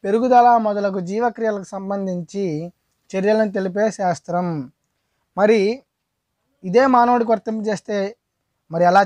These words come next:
తింటాడు, ఎలా పెరుగుతాడు, ఎలా శ్వాస తీసుకుంటాడు, అలాగే మొక్కలో కూడా నత్రజని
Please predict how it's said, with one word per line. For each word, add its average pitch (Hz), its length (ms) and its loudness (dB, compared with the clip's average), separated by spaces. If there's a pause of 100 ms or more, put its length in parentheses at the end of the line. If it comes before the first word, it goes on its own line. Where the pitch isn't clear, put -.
తింటాడు, 190 460 0 (340)
ఎలా 190 140 2 (100)
పెరుగుతాడు, 190 560 0 (260)
ఎలా 185 120 4 (100)
శ్వాస 180 220 -2 (100)
తీసుకుంటాడు, 175 640 -4 (540)
అలాగే 220 340 4 (140)
మొక్కలో 208 320 2 (120)
కూడా 196 220 4 (260)
నత్రజని 175 520 -6